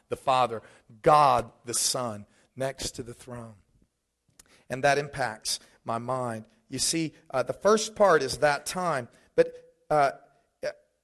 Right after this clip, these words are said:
I realize that out of that, my identity with Christ and in the heavenly places. I'm on earth, right? I'm on earth, but I'm hidden with him.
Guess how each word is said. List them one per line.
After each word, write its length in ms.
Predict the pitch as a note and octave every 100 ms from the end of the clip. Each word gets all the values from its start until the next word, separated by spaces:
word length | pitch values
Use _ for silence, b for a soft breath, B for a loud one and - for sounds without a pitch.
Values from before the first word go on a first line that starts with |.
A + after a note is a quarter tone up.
| _ _ _ _ _
I 120 | - D3+
realize 680 | C#3+ G3 B3 A3+ F#3 D#3+
that 140 | E3 E3
out 160 | D#3+ F3
of 100 | D3+
that, 180 | D3
my 160 | C#3 C3+
identity 420 | C#3 D#3 F#3+ F#3
with 200 | F3 D#3
Christ 560 | - D3+ A#2+ A2+ - -
and 100 | B2 -
in 260 | D3+ D3
the 60 | C#3
heavenly 360 | C#3+ C#3 C3 B2
places. 680 | - B2 A#2+ - G#2 - - b b -
I'm 160 | D#3+
on 220 | G3+ D#4
earth, 540 | C#4+ A3 A#2+ - - - _ _
right? 340 | C3+ C#3+ F3 -
I'm 180 | E3 G#3+
on 140 | D4
earth, 360 | D4+ G3+ - - _ b b b _
but 120 | C3+
I'm 140 | F#3+
hidden 300 | D3+ F#3 E3
with 160 | C#3+ C3+
him. 320 | D#3+ C3+ G2+